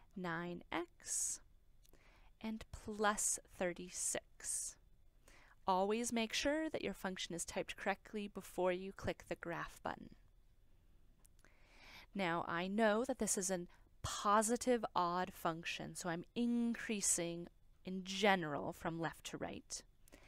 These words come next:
Um, you'll notice that I'm not seeing the actual maximum,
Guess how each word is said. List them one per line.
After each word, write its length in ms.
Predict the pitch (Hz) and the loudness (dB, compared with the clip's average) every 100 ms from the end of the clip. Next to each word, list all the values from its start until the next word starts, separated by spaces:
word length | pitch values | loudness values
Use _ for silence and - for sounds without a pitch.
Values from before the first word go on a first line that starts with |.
| - - - - - - - 196 | -20 -20 -20 -20 -20 -20 -16 -12
Um, 240 | 190 185 185 | -10 -8 -4
you'll 140 | 208 | 0
notice 680 | 226 254 466 453 214 208 - | 4 4 4 6 8 8 4
that 340 | 220 208 208 - | 4 6 4 2
I'm 140 | 196 226 | -2 -4
not 260 | 320 403 | -4 0
seeing 640 | - - 349 427 254 190 | 2 4 2 0 0 0
the 120 | 185 185 | 2 2
actual 420 | 190 - - 175 | 2 -2 -2 -2
maximum, 880 | 185 302 330 - - 160 - - | -2 -6 -4 0 0 0 -6 -8